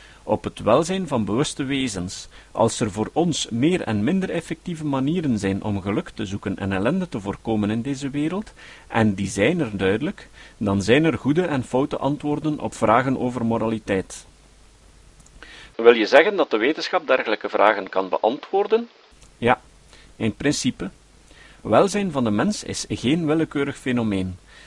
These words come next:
Het hangt af van vele factoren, variërend van genetica en neurobiologie tot sociologie en economie. Maar het is duidelijk dat er wetenschappelijke waarheden zijn te kennen over hoe we kunnen gedijen in deze wereld.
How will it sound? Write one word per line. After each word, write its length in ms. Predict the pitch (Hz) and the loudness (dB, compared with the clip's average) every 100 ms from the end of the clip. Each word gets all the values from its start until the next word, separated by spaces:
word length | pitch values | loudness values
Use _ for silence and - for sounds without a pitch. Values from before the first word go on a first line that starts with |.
| - | -6
Het 200 | 123 - | -4 -2
hangt 320 | 120 107 - | -2 -2 0
af 280 | 165 - - | 0 0 -6
van 260 | 101 104 95 | -6 -4 -2
vele 240 | 120 156 | -2 -2
factoren, 640 | - 135 - 110 101 90 85 | -4 -8 -4 -4 -2 -4 -6
variërend 600 | 104 95 107 156 131 92 | -4 -2 0 0 0 -2
van 200 | 107 101 | -4 -4
genetica 680 | 107 101 151 - 175 185 190 | -2 -2 -2 -4 -8 -6 -6
en 200 | - 104 | -4 -2
neurobiologie 920 | 113 156 147 113 104 98 98 - 214 254 - - - - | 0 0 0 -2 -4 -2 -4 -4 -4 -4 -12 -20 -20 -2
tot 240 | 123 - | -2 -2
sociologie 800 | - - 180 - 160 156 131 151 | -8 -4 -4 -2 -4 -2 -4 -4
en 200 | 127 117 107 | -2 -4 -4
economie. 600 | 135 - 101 92 90 87 - - - - | -6 -4 -4 -4 -6 -8 -14 -20 -20 -12
Maar 200 | - 107 | 0 2
het 160 | 101 - | 2 0
is 180 | 92 90 | -4 2
duidelijk 360 | 107 175 180 | 2 2 -2
dat 160 | 113 - | -4 -4
er 120 | 95 | -2
wetenschappelijke 760 | 127 196 - - 185 - - 110 | -2 -2 -6 -10 -10 -10 -6 -2
waarheden 640 | 107 151 151 175 175 165 | 0 0 -2 -4 -4 -4
zijn 240 | 160 170 | -2 -4
te 100 | 170 | -6
kennen 400 | - 156 170 202 - - - | -8 -6 -2 -4 -6 -12 -4
over 320 | 117 95 98 | -2 -2 -2
hoe 280 | 92 196 208 | 0 0 0
we 80 | |
kunnen 320 | - 175 160 110 | -4 -4 -4 -4
gedijen 440 | 95 104 139 139 | -2 0 0 0
in 140 | 135 | -2
deze 220 | 127 120 120 | -4 -6 -6
wereld. 540 | 113 95 82 - - | -4 -4 -6 -10 -16